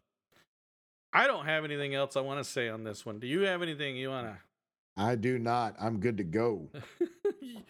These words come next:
Speaker 1: This one was not exactly one of your favorite subjects.
Speaker 2: No, it, but it's interesting,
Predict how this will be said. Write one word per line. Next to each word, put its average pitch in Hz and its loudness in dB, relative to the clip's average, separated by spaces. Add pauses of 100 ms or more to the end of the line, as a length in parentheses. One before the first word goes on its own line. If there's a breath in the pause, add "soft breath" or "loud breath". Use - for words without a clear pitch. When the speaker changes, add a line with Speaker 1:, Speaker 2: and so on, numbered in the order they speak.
(540 loud breath)
Speaker 1:
This - 4
one 175 2
was 143 2
not 151 4
exactly 139 2
one 135 0
of 131 -4
your 127 0
favorite 123 0
subjects. 113 -2 (680)
Speaker 2:
No, 156 2
it, 156 -2
but 160 4
it's 156 0
interesting, 160 0